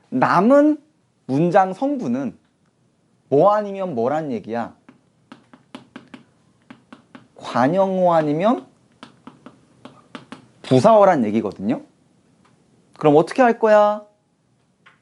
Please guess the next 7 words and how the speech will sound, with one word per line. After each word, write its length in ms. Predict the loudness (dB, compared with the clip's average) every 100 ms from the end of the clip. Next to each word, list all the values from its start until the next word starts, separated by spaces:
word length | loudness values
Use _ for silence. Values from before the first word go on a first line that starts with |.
| _ _ _ _ -6
이 320 | -2 -2 -4
뒤에 520 | -6 -4 0 -2 -4 _ _ _ _ _ _ _ -20 _ -20 _ _ _ -20 -20 _
체언하고 880 | -10 2 4 4 4 2 2 2 2
어울리면 640 | 2 2 2 0 -2 -2
아, 120 | -2
얘는 240 | -2 -2 -4
관형어구나. 760 | -2 0 2 2 -2 -6 -10